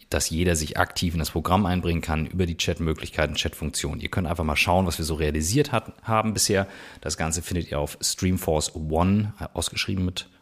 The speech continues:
one punkt com oder auch über die Blackboard-Seite blackboard punkt com. Und dort könnt ihr Beispiele sehen von Videostreamings, wie wir das Storytelling aufgebaut haben, wie wir auch mobil live streamen,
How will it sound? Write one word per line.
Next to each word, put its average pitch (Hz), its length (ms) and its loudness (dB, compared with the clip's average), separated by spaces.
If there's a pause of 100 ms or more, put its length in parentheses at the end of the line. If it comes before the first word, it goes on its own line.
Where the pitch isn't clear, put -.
(120)
one 92 380 2 (320)
punkt 80 240 -2
com 143 260 4 (640)
oder 92 200 4
auch 87 100 2
über 85 120 0
die 80 60 0
Blackboard-Seite 85 600 2
blackboard 76 380 0
punkt 76 180 -4
com. 95 300 4 (460)
Und 80 240 2
dort 80 140 4
könnt 90 220 0
ihr 82 80 2
Beispiele 78 460 0
sehen 78 160 0
von 104 240 2
Videostreamings, 87 880 2
wie 90 80 -2
wir 101 80 2
das 104 100 2
Storytelling 80 560 0
aufgebaut 80 640 -4
haben, 78 460 -2
wie 107 60 -4
wir 92 120 2
auch 87 160 0
mobil 98 420 2
live 82 300 4
streamen, 85 580 0